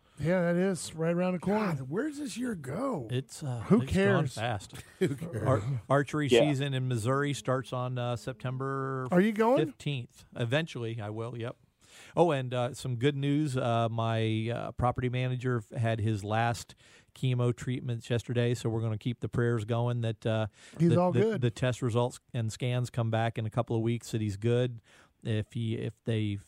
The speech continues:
Speaker 3: they're either gonna put him on medication to try to keep him in remission or decide that he has to have a full stem cell transplant.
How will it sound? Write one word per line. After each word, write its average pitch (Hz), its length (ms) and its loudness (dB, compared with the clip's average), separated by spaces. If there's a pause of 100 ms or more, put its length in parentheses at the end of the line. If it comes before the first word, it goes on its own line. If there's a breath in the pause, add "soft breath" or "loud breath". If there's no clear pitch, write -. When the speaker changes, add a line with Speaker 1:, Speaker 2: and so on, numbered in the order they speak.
(180)
Speaker 3:
they're 120 200 -2
either 113 140 0
gonna 110 140 0
put - 120 -2
him 117 100 0
on 110 100 0
medication 113 520 -2
to 104 60 -8
try 113 180 -2
to 110 60 -6
keep 120 220 -6
him 117 120 -4
in 117 140 -4
remission 123 480 -4
or 120 460 0 (460 soft breath)
decide 117 400 0
that 113 80 -2
he 113 80 0
has 113 180 -2
to 120 60 -2
have 107 100 0
a 104 40 -6
full 117 220 -2
stem 107 300 -6
cell 120 320 -10
transplant. - 520 -12